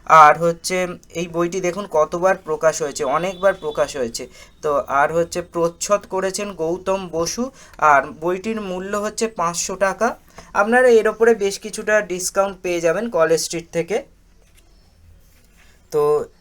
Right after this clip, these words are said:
এই বইটি খুবই একটি ভালো বই এবং নলেজেবল বই,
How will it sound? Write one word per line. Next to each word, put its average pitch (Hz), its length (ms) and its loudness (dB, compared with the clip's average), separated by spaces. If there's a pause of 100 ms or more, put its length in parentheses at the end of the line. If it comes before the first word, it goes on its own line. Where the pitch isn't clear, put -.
(400)
এই 214 120 -2
বইটি 233 320 2
খুবই 226 260 -4
একটি 240 260 -4
ভালো 180 360 0
বই 180 200 -2
এবং 196 200 -4
নলেজেবল 175 580 -2
বই, 135 180 -8